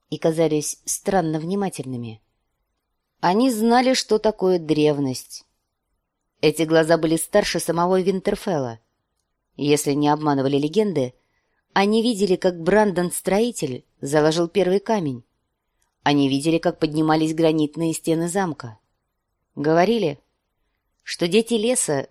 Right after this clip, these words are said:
вырезали лики на деревьях в столетия, предшествовавшие нашествию первых людей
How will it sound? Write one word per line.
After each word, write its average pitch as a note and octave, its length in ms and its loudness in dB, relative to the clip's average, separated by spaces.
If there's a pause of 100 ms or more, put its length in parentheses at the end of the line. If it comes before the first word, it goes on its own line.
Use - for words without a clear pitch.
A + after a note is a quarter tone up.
вырезали F3 520 -2
лики F3 300 -2
на D3 140 -2
деревьях F3 640 -4 (460)
в - 20 -12
столетия, A3+ 580 2
предшествовавшие F#3 1080 -2
нашествию D#3+ 580 -4
первых D#3+ 420 -2
людей G3 380 -2